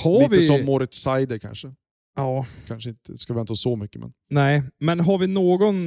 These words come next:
Speaker 1: svensk som du känner så här, "Vi får inte glömma honom"?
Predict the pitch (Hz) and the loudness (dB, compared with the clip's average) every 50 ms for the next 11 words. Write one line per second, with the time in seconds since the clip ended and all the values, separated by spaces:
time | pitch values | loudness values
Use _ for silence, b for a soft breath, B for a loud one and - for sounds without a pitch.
0 | 165 156 151 139 127 - - - 165 165 156 151 143 - - - - 139 135 127 | -4 -6 -4 -4 -2 -2 0 0 0 0 0 -2 -4 -4 -2 -2 -2 -2 0 2
1 | 135 131 - 139 127 123 127 131 120 117 - - - - - - - - 147 147 | 2 2 0 0 -4 -4 -4 -4 -4 -4 -6 -10 -16 -20 -20 -16 -10 -6 -6 -4
2 | - - 170 156 147 139 156 151 156 156 156 151 143 123 113 92 80 55 - 104 | 0 2 2 2 2 2 0 0 0 0 0 0 0 -2 -2 -4 -6 -8 -10 -12